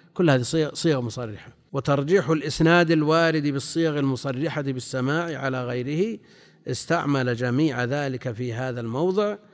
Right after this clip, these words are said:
بعبارة هذا الحديث متنا وإسنادا. الإمام البخاري رحمه الله تعالى لما صدر الكتاب بهذا الحديث بمثابة الخطبة ضمنها الاصطلاح بالقول والفعل،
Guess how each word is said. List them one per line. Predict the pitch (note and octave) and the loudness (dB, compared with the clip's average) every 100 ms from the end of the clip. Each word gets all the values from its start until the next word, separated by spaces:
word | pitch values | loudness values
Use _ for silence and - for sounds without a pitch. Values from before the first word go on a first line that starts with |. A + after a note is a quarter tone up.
| _ _ _ | _ _ _
بعبارة | B2+ B2 C3 C#3 C#3+ B2+ A2 A#2+ | -6 -4 -2 0 -2 -2 -6 -6
هذا | A#2+ C#3 B2 | -4 -4 -4
الحديث | A2 - A#2+ C#3 B2 | -8 -8 -4 -4 -2
متنا | A#2+ C3 C#3 D3+ E3 | 0 0 0 -2 0
وإسنادا. | C#3 B2 - A2+ G#2+ G#2 G#2+ A2 - _ _ _ _ _ _ _ | -2 -4 -6 -4 -4 -6 -10 -12 -20 _ _ _ _ _ _ _
الإمام | C#3 C3 E3 | -2 2 2
البخاري | D#3 B2+ - D#3+ | 2 -2 -2 -2
رحمه | C3+ A#2 B2 A#2+ | -2 -2 -2 -2
الله | A#2 A2+ | -4 -6
تعالى | A#2+ B2 B2 D#3 F3 - _ _ _ _ _ - | -8 -8 -6 -4 -6 -12 _ _ _ _ _ -4
لما | A#2+ A#2 | -2 -2
صدر | G#2+ E3+ D3+ C#3+ A#2+ | -2 -4 -4 -6 -8
الكتاب | A2 A#2 C3+ A#2 A2+ | -12 -12 -10 -8 -10
بهذا | G#2 D3+ D#3 | -6 -2 -2
الحديث | C#3 D3 C3 C#3 E3+ - - _ _ _ _ _ _ _ _ _ _ _ | -2 -2 2 2 0 -8 -20 _ _ _ _ _ _ _ _ _ _ _
بمثابة | D#3 C3+ B2+ D3 B2 A#2+ | 2 4 4 2 -2 -4
الخطبة | G2+ - C#3+ F3 F#3 D#3 - _ - _ _ _ _ _ _ D3+ | -10 -8 -8 -6 -6 -6 -14 _ -20 _ _ _ _ _ _ 2
ضمنها | D#3 C#3+ D#3 F#3 D3+ C3+ B2 - F3 | 4 6 6 4 2 2 -2 0 0
الاصطلاح | F3+ - - - D#3+ D#3 B2 - - - _ _ | 0 -2 -2 2 2 2 -2 -6 -12 -20 _ _
بالقول | D#3+ F3 E3+ - A3 A3 A3+ | 8 8 8 6 8 8 4
والفعل، | F#3 F3 B2+ B2 G#2+ | 6 4 4 0 -2